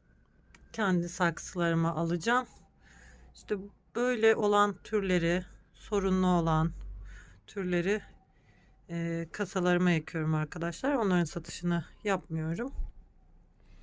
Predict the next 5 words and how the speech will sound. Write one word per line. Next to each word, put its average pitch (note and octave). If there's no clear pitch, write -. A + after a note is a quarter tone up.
Kasalardan A#3
da A#3
şöyle A3+
şu A#3
şekilde E3